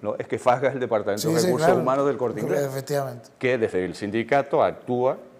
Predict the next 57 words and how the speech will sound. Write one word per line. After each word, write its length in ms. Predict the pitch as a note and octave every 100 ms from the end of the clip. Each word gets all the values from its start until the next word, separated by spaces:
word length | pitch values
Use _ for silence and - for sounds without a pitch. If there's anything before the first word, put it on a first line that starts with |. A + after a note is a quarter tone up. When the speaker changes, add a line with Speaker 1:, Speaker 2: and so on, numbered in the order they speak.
| _ _ _ _ _
Speaker 1:
como 220 | - F#2 F2
si 140 | F2+
fuera 320 | - F#2+ F#2+
el 60 | A2
Departamento 580 | A2+ F#2 E2+ E2 F2 G#2
de 60 |
Recursos 400 | G#2+ E2+ F2+ G2
Speaker 2:
O 40 | F2+
Speaker 1:
Humanos. 200 | G#2 G#3
Speaker 2:
sea, 180 | F3 D#3
que 60 |
en 80 | D3+
realidad 360 | D3+ D3 F#3 E3+
la 100 | C3+
gente 180 | D3 E3+
que 60 |
sonríe 280 | F#3 F#3+ F3
en 60 | F3
el 60 |
Corte 200 | E3+ E3
Inglés 240 | E3+ F3 F3
cuando 180 | C#3+ C3
vamos 200 | C#3+ D#3
nosotros 360 | D#3+ D#3 D#3
a 20 |
comprar, 460 | D3+ D#3 D#3 F#3+ G#3+ C3+
en 40 |
realidad 340 | C3 B2+ C3
se 120 | C#3 D3+
esconde 240 | E3 E3
otra 140 | D3+
cosa, 280 | D3 C3+ B2+
¿no? 120 | C#3 A3 _ _ _ _ _ _ _ G#2
Speaker 1:
Hombre, 140 | G2
se, 200 | G2 -
se 140 | -
esconde 420 | F2+ - F2+ F#2+ G2
desde 220 | F#2+ F#2+
luego 460 | F#2+ G2 A2+ B2
una 200 | B2 G2
falta 300 | F2+ F#2+ F#2+
de 80 | G2+
libertad 400 | F#2+ G2 F#2+ G2+
sindical 540 | G2 F#2 F#2 - G2+ G2
total, 440 | G#2 G#2+ A2 C#3+
que 100 | F2+
es 60 | -
mu-, 100 | F2+ -
es, 320 | F2 E2 - -
es 280 | D#2 D#2 D#2 F2+
la 120 | F2+
presión 480 | F2+ - G2+ G#2+ A2+
de 120 | G2+
lo 120 | F2+
que 120 | G2
ha 80 | F#2+
quedado 420 | G2 G#2 G#2 E2+